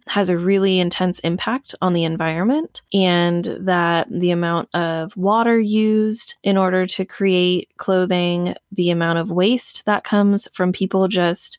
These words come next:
throwing away old clothing, uh, has become a really big part of their worn wear movement, where they will ask you to recycle or,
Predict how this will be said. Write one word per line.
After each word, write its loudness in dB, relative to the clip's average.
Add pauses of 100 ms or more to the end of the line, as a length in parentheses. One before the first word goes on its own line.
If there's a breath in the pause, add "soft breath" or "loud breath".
throwing 0
away 2
old 0
clothing, -2 (100)
uh, 2
has -2
become 2
a 0
really 2
big -2
part -2
of -4
their -2
worn 0
wear 2
movement, 0
where 2
they 2
will 2
ask -2
you -2
to -4
recycle -2
or, 2